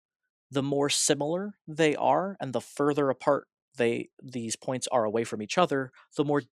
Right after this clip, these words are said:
different those samples are from each other. And then,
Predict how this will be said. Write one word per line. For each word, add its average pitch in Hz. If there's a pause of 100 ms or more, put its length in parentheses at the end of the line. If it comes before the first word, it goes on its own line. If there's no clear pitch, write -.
different 117 (160)
those 120
samples 104
are 101
from 95
each -
other. - (760)
And 139
then, 135